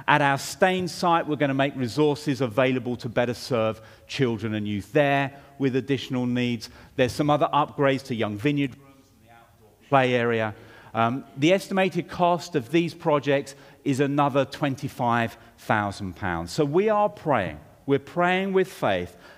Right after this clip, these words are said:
that as a church community, both here in Feltham and at our Staines site, we would give at least fifty thousand pounds this year so that we can serve our children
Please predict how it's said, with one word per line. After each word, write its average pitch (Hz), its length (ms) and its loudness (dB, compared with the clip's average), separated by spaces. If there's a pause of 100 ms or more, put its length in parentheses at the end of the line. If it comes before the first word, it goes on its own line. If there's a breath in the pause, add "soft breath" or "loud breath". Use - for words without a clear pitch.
that 135 140 2
as 131 160 0
a 139 40 0
church 180 460 0
community, 165 540 -2
both 113 320 -2
here 131 280 0 (380 loud breath)
in 107 140 -2
Feltham 185 760 0 (280)
and 123 140 0
at 113 100 0
our 101 140 0
Staines 147 500 0
site, 120 340 -2 (260 loud breath)
we 156 200 2
would 190 240 0
give 131 320 0 (100)
at 117 200 0
least 135 560 0
fifty - 400 -4
thousand 110 560 -4
pounds 92 520 -4 (280 soft breath)
this 104 340 -4
year 92 220 -4
so - 180 -4
that 107 120 -2
we 110 260 -4
can 101 300 -6
serve 95 560 -4 (360 loud breath)
our 95 200 -2
children 92 580 -6